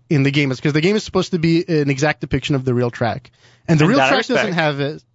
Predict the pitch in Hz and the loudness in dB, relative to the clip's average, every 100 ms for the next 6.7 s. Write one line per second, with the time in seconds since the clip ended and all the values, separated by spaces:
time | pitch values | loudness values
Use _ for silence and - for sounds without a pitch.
0 | _ 160 147 160 147 156 160 165 147 139 | _ 0 0 0 0 0 0 -2 0 0
1 | 131 127 120 120 131 127 135 - 123 123 | 0 -2 -4 -2 0 2 0 -2 -4 -6
2 | 120 185 156 226 269 220 - 196 - 156 | 0 0 2 2 2 0 -2 -2 -2 -4
3 | 139 - 160 147 156 160 156 147 - 160 | -6 -4 -4 -2 -2 -2 -4 -6 -2 -2
4 | 156 - 151 147 139 131 131 _ _ _ | -2 -2 0 2 0 -2 -6 _ _ _
5 | _ 160 143 - 147 139 202 240 - 294 | _ -10 -10 -4 0 0 0 0 2 2
6 | 294 - - 185 - 330 | 2 2 0 2 2 2